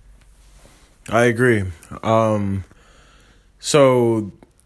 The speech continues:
another popular, uh, position is the, the cornerback. I know, I know a couple years ago, uh, Richard Sherman, uh, considered himself the, the best in the league, and, and also Josh Norman, and they had, uh,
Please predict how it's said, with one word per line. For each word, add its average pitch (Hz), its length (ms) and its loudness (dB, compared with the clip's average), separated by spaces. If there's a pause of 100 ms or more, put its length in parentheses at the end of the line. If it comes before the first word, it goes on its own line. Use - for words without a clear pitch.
(160)
another 147 480 2
popular, 127 680 0
uh, 107 200 0
position 113 480 -2
is 98 160 -4
the, 95 220 -2
the 98 120 -4
cornerback. 101 720 -2
I 110 80 0
know, 135 400 2 (500)
I 135 120 -2
know 139 140 6
a 120 40 0
couple 147 320 2
years 139 300 2
ago, 117 440 2
uh, 104 340 0
Richard 123 420 -2
Sherman, 120 600 -2 (120)
uh, 107 340 -2
considered 117 400 -2
himself 120 540 -2
the, 104 340 -2
the 98 140 -4
best 110 300 -2
in 104 100 -6
the 101 80 -6
league, 104 320 -4
and, 95 340 -4 (220)
and 110 100 -4
also 123 320 0
Josh 120 340 0
Norman, 113 520 -2
and 95 220 -8
they 117 280 -4
had, 110 320 0
uh, 92 320 -4